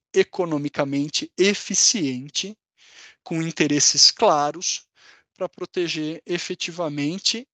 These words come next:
esta questão e avaliar quando a empresa é ou não eficiente. Os credores, por outro lado,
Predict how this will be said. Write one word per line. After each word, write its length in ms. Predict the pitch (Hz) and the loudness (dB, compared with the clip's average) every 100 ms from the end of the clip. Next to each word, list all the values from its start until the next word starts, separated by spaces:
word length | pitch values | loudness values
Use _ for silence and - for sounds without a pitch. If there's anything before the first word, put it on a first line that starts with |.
| _ _ _ | _ _ _
esta 380 | 180 165 - 147 | 0 2 0 -2
questão 800 | - 143 - 135 147 185 233 - | -2 -2 -2 -6 -4 -2 -4 -6
e 240 | 196 196 262 - | -8 -8 -10 -4
avaliar 720 | 170 185 170 160 156 165 - _ _ | -2 0 2 2 2 2 -4 _ _
quando 300 | - 160 165 | -2 -2 -2
a 40 | |
empresa 460 | 156 - 151 151 170 | -6 -4 -4 -2 -2
é 200 | 156 147 | -2 -2
ou 140 | 151 180 | -2 -2
não 200 | 151 147 | -2 0
eficiente. 760 | 143 175 - 226 151 - - - - - - - _ _ _ _ | -2 -2 -2 -2 -6 -10 -12 -12 -20 -20 -20 -20 _ _ _ _
Os 160 | 139 - | -2 0
credores, 640 | 185 165 151 156 139 135 | 2 2 2 -2 0 -2
por 240 | - - 139 | -2 -6 -10
outro 240 | 143 180 | -8 0
lado, 400 | 160 180 147 | 4 4 2